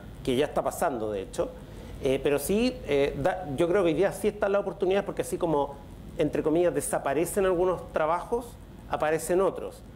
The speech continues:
Por ejemplo, eh, eh, community manager, que hace cinco años atrás uno diría, "¿Qué es eso?". Y hoy día hay universidades que enseñan community manager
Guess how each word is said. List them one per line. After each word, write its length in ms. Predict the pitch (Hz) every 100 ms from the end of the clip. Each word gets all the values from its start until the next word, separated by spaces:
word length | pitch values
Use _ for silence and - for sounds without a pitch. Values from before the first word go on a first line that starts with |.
| - -
Por 120 | 139
ejemplo, 640 | 123 170 - 180 190 - -
eh, 460 | 143 139 139 139 139 - - -
eh, 380 | 131 127 120 127 - -
community 420 | 151 160 185 180 180
manager, 460 | 190 131 107 101 - - - -
que 180 | 143 139
hace 280 | 139 - 165
cinco 340 | 185 170 170
años 200 | 170 175
atrás 220 | 165 170 180
uno 120 | 165
diría, 640 | 160 160 160 175 156 - - - -
"¿Qué 100 | 156
es 120 | -
eso?". 380 | 185 - 110 90 - - - -
Y 100 | 123
hoy 60 | 127
día 360 | 175 185 185
hay 140 | 151 165
universidades 640 | 160 156 147 - 175 175 170
que 80 |
enseñan 500 | 139 139 214 220 220
community 480 | 214 196 190 196 175
manager 460 | - - 117 107